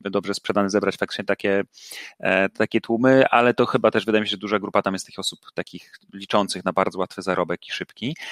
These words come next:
E, no właśnie, ale te finanse osobiste, no ja osobiście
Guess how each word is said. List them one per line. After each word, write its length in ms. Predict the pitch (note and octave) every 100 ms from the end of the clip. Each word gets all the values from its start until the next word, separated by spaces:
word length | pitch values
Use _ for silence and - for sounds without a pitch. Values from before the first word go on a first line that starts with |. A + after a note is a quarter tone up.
| - -
E, 160 | - G#2 -
no 100 | F#3+
właśnie, 320 | G#3 - -
ale 120 | A#2+
te 100 | -
finanse 420 | - E3 A3+ A3+ F#3+
osobiste, 440 | F#3+ G#3 G3 G3 - - - - -
no 80 | A2 A2+
ja 120 | C#3
osobiście 440 | E3+ D#3 D3+ -